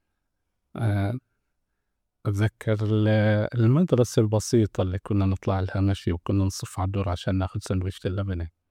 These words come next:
آه، بتذكر ال-،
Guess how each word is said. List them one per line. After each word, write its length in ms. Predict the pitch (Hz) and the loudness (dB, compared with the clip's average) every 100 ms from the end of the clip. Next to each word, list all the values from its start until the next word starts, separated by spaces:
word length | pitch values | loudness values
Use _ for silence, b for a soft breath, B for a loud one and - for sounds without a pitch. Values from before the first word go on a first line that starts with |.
| _ _ _ _ _ _ _ - | _ _ _ _ _ _ _ -10
آه، 200 | 95 92 _ _ _ _ _ _ _ - | -10 -10 _ _ _ _ _ _ _ -16
بتذكر 760 | 143 120 120 131 - 123 117 113 | -2 0 2 0 2 2 2 2
ال-، 280 | 107 101 | 0 0